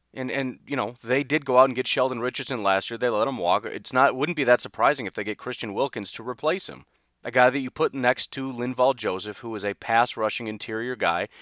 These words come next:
And it's one of those things that in the N F C North, if I'm looking at it from the Viking standpoint and saying, "What can we do to be dominant? How, how can we beat the Packers?" Right? If they're doing essentially to us what I'm doing to them right now, and I'm trying to play for the Vikings, I'm gonna go out and I'm probably going to get a pass rusher.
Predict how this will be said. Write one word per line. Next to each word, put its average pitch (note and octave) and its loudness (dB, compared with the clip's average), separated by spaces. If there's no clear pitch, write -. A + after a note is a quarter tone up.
And C3+ -4
it's C#3+ 2
one C#3+ 4
of E3 4
those D#3 2
things A2+ -2
that A#2 4
in C#3+ -2
the D3 2
N C#3 4
F C3+ 2
C C#3 -4
North, G#2 -4
if A#2 -2
I'm C3 2
looking D3 -2
at C3 6
it B2+ 0
from C3 -6
the A2 -4
Viking A#2 0
standpoint A#2+ -4
and F2+ -8
saying, G#2+ -4
"What B2+ 2
can C#3 -6
we B2+ -8
do G#2+ -6
to C3+ -6
be A#2+ -4
dominant? B2+ 4
How, C#3+ 4
how C#3 6
can D#3+ -4
we C#3+ -6
beat C3+ -8
the B2+ 0
Packers?" G#2+ 2
Right? G#2 -2
If A2+ -2
they're E3+ 6
doing E3 2
essentially C#3 0
to - -2
us B2 6
what G#2+ 0
I'm B2+ 6
doing A#2 -4
to G#2 -6
them G#2+ 0
right E2+ -4
now, E2+ -6
and A#2 2
I'm D3+ 8
trying D#3 4
to C3+ 0
play C#3 2
for C3 -4
the A#2 -6
Vikings, G#2 2
I'm D3 0
gonna F3 -2
go G#2+ 2
out G2+ 4
and A2 -6
I'm B2 -2
probably B2 0
going A2 -4
to A#2+ -8
get F#2 -4
a G#2+ -4
pass F3 0
rusher. - -10